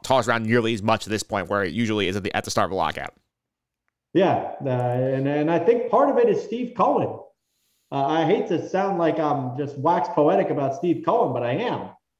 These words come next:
Speaker 2: The, the fact that he came in there and sho-, I think he showed baseball fans, especially here in New York, "Oh, yeah, this is what the New York teams used to do. They used to just buy people 'cause they want them.
Speaker 1: Yeah.
Speaker 2: Th-, this is fun."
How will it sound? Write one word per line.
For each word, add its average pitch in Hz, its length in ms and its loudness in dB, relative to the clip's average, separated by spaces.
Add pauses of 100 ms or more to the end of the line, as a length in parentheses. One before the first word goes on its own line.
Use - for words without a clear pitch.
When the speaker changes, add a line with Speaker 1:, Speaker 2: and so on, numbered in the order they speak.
(220)
Speaker 2:
The, 151 100 4
the 147 120 2
fact 254 320 2
that 170 100 2
he 214 140 -2
came 214 280 4
in 214 140 0
there 151 240 2
and 123 100 -2
sho-, - 380 0
I 180 80 0
think - 160 -2
he - 320 0
showed 202 440 4
baseball 151 580 2
fans, 120 440 -2 (220)
especially 226 480 2
here 190 260 6
in 147 80 4
New 127 120 2
York, 175 460 2 (720)
"Oh, 220 280 6
yeah, - 200 4
this 202 200 2
is 254 120 -2
what 208 220 0
the 170 120 6
New 156 180 0
York 185 340 2
teams 190 200 -4
used 175 180 -6
to 147 60 0
do. 185 280 4
They 123 120 2
used 202 160 2
to 170 80 2
just - 240 -4 (400)
buy 262 440 2
people 226 320 2
'cause 123 140 -4
they 131 140 2
want 208 320 -2
them. - 240 -8 (380)
Speaker 1:
Yeah. - 100 -14 (140)
Speaker 2:
Th-, 220 200 4
this - 180 2
is 170 140 -4
fun." 107 480 0